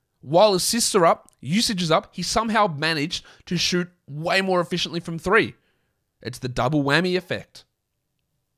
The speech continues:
He was a forty percent three-point shooter last season. That's, that's really quite solid on five attempts per game. That's really good. He's up to nine attempts per game, hitting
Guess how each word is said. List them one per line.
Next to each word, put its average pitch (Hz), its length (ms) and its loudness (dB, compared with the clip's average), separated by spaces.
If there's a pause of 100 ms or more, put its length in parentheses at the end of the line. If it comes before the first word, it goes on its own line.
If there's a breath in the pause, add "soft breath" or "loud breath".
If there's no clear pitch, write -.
(380)
He 220 120 -2
was 247 100 2
a 214 60 0
forty 202 260 4
percent 185 300 -2
three-point 190 400 0
shooter 175 200 0
last 135 260 0
season. 170 200 0
That's, 190 220 -4
that's 151 260 -4
really 143 220 0
quite 123 260 0
solid 123 340 -4 (300 loud breath)
on 135 140 -2
five 135 320 4
attempts 131 300 -4
per 113 180 0
game. 104 200 -4
That's 120 220 -10
really 123 160 -4
good. 110 220 -10 (420)
He's 180 180 -4
up 277 120 0
to 214 240 -4
nine 135 460 2
attempts 165 340 -4
per 131 160 -4
game, 131 240 -4
hitting 147 260 -6